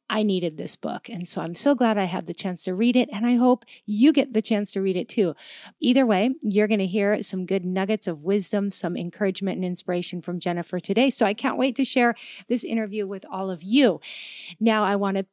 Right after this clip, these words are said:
thank you for all the kind comments and just interactions last week for the two-year birthday of the Boy Mom book. If you missed that episode, be sure to go back and catch it.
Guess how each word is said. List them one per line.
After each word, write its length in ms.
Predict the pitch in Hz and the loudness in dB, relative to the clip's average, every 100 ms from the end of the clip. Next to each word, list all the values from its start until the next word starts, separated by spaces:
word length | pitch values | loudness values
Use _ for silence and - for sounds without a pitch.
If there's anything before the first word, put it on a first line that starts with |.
| - | 0
thank 300 | 277 277 277 | 2 2 2
you 240 | 277 285 | 4 2
for 180 | - - - | -2 -4 2
all 240 | 247 247 | 4 4
the 140 | 220 | 2
kind 440 | 196 - 233 226 220 | -2 -4 -4 -4 -6
comments 720 | - 254 247 247 240 233 - - | -6 0 2 4 4 2 -2 -4
and 480 | 202 208 202 196 - | -4 -2 -2 -4 -6
just 420 | 214 - 208 - - 330 _ - | -6 -4 -4 -6 -10 -12 _ -4
interactions 680 | 220 220 196 190 - 190 165 | 0 2 2 0 -4 -6 -4
last 400 | 170 170 - - | -2 -2 -6 -6
week 320 | 202 247 240 | 0 2 0
for 300 | - 190 190 | -4 -4 -2
the 120 | 180 | -2
two-year 880 | 175 - 214 202 180 190 185 180 175 294 170 _ | -4 -4 0 0 0 -2 0 2 0 -4 -14 _
birthday 560 | 196 202 - 220 269 440 | -2 -2 -2 0 0 -2
of 320 | 285 190 175 170 233 | 0 0 0 -2 -4
the 100 | 175 | -2
Boy 200 | 180 180 | 0 -2
Mom 300 | 175 160 165 | -2 -6 0
book. 260 | 226 247 | 0 0
If 160 | 214 - | -4 -8
you 80 | 175 | -6
missed 300 | 185 190 - | -4 -4 -4
that 160 | 180 | -4
episode, 440 | 175 - 180 180 170 | -4 -6 -6 -6 -6
be 80 | 185 | -8
sure 200 | - 175 | -6 -6
to 80 | |
go 160 | 160 160 | -6 -8
back 280 | 156 156 - | -8 -10 -10
and 120 | 165 | -12
catch 320 | - 220 - | -4 -2 2
it. 160 | 226 | 0